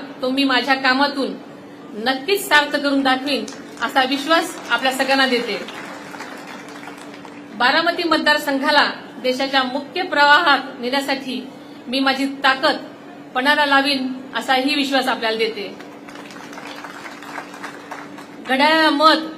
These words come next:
म्हणजे मोदींना मत आणि मोदींना मत म्हणजे विकासाला मत हे ध्यानात ठेवून जनता नक्कीच मतदान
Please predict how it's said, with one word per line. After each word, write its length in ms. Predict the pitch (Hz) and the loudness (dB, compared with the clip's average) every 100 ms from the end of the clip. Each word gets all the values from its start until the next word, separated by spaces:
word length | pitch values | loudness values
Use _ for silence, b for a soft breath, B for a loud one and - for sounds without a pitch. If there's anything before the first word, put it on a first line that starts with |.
| - 240 | -14 -6
म्हणजे 280 | 247 262 269 | -2 2 2
मोदींना 500 | 254 262 302 285 269 | 2 2 0 2 2
मत 920 | 262 214 - - - - - - - | 2 0 -4 -14 -16 -18 -18 -12 -6
आणि 140 | 247 | 0
मोदींना 520 | 277 254 254 320 302 | 2 4 2 4 4
मत 600 | 262 285 302 - - - | 4 4 4 2 -12 -12
म्हणजे 240 | 226 240 262 | -8 -4 -2
विकासाला 460 | 262 285 285 285 | 0 0 2 2
मत 680 | 254 269 269 - - - - | 4 2 2 -2 -14 -18 -6
हे 80 | 254 254 | -4 -2
ध्यानात 300 | 262 294 311 285 | 2 2 2 2
ठेवून 240 | 285 247 - - - - - 214 | 0 0 -4 -12 -18 -18 -16 -2
जनता 280 | 254 269 285 | 2 4 4
नक्कीच 500 | 269 302 - 370 370 | 4 2 0 -2 0
मतदान 400 | 302 294 277 | 0 2 2